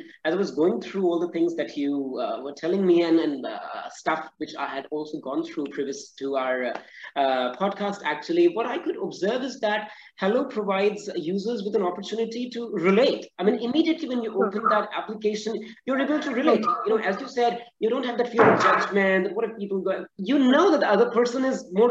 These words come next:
Speaker 1: or less like me, you know,
Speaker 2: Sure.
Speaker 1: anywhere on that spectrum, you know, so you are actually quickly able to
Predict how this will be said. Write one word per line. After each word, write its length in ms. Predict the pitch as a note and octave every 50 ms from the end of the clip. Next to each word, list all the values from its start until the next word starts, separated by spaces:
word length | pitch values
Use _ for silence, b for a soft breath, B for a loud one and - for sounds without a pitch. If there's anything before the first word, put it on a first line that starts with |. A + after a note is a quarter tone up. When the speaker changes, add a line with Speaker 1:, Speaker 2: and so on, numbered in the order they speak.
| C#4 C4
Speaker 1:
or 20 | A3+
less 180 | C4 B3+ -
like 300 | A3 A3+ A3+ A#3 A3+ -
me, 400 | B3 D#4+ A#4 F#4 - - - B B B B B _
you 80 | D#3+ F#3+
know, 120 | A3 A#3+
Speaker 2:
Sure. 200 | A#3+ A#3+ B B B B B
Speaker 1:
anywhere 560 | - G#3 A#3 C4 G#3+ G3 G3 F#3+ F3+ F3+ - G#3+
on 120 | A#3 A3+ A3+
that 160 | C4 - -
spectrum, 760 | - - - D4+ F4 - - - - F#3+ D#3+ B2+ B2+ C3 C3+
you 60 | C#3
know, 260 | C#3+ C#3+ C#3+ D#3 E3+ E3+
so 320 | - - A3 A3 A3 A3
you 240 | G#3+ G3 A3+ A#3+ B3+
are 160 | B3+ A#3+ A#3+ -
actually 420 | - G3+ - _ - C4 C4 C4+ - -
quickly 320 | A#3+ - - C#4 C4+ C4
able 220 | B3+ G#3+ B3+ B3 G#3+
to 360 | G3 G#3+ A#3 A#3 A3 G#3